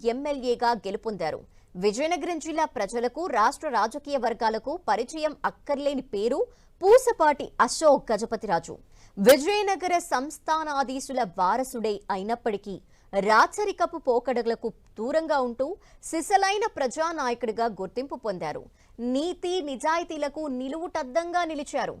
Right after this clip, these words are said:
నమ్మిన సిద్ధాంతాలకు తుదిదాకా కట్టుబడే నైజం ఆయనది. విజయనగరం మహారాజు అయిన డాక్టర్ పీవీజీ రాజు కుమారుడైన అశోక్ గజపతిరాజు విజయనగరం జిల్లా ప్రజలకు రాజుగారిగా చిరప-, చిరపరిచితులు.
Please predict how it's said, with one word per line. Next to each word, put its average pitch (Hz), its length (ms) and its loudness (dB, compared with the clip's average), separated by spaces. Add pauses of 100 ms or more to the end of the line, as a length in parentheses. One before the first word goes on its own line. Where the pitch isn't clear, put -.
(280)
నమ్మిన 349 520 2
సిద్ధాంతాలకు 262 1000 -4
తుదిదాకా 262 560 0
కట్టుబడే 254 720 -2
నైజం 220 520 -6
ఆయనది. 185 380 -8 (360)
విజయనగరం 254 720 -2
మహారాజు 269 500 -2
అయిన 240 400 -2 (280)
డాక్టర్ 254 380 0 (160)
పీవీజీ 320 680 -6
రాజు 233 340 2 (120)
కుమారుడైన 233 720 0 (280)
అశోక్ 311 480 -2
గజపతిరాజు 226 720 -4 (300)
విజయనగరం 349 540 -2
జిల్లా 294 220 -2
ప్రజలకు 247 640 -4 (340)
రాజుగారిగా 247 840 2 (340)
చిరప-, 330 340 -6 (1000)
చిరపరిచితులు. 262 840 -2